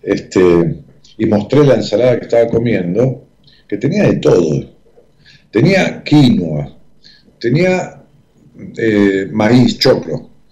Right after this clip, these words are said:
trocitos de queso, fet-, eh, queso de cabra. Tenía un huevo,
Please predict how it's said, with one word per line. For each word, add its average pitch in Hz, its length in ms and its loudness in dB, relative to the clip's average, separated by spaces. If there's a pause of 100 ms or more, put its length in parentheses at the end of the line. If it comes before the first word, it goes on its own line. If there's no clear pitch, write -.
(340)
trocitos 120 680 -2
de 101 280 -2
queso, - 720 -2 (120)
fet-, - 640 -4
eh, 98 460 -4
queso 120 320 0
de 101 100 -2
cabra. - 400 -4 (1000)
Tenía 175 640 0 (200)
un 120 640 0
huevo, 98 680 2